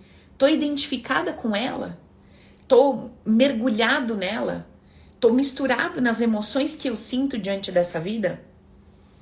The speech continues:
fica muito mais difícil. Como assim, Paulo, fica muito mais difícil?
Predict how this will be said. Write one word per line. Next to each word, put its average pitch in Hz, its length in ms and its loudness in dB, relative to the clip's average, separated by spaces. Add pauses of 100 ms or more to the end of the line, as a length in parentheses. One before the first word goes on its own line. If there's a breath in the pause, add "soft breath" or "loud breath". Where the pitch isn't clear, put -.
(760 loud breath)
fica 277 220 -4
muito 285 220 0
mais 294 180 -2
difícil. - 560 -6 (1400)
Como 320 180 -6
assim, 247 240 -4
Paulo, 208 220 0
fica - 160 -8
muito 202 200 -6
mais 196 140 -4
difícil? 185 500 -8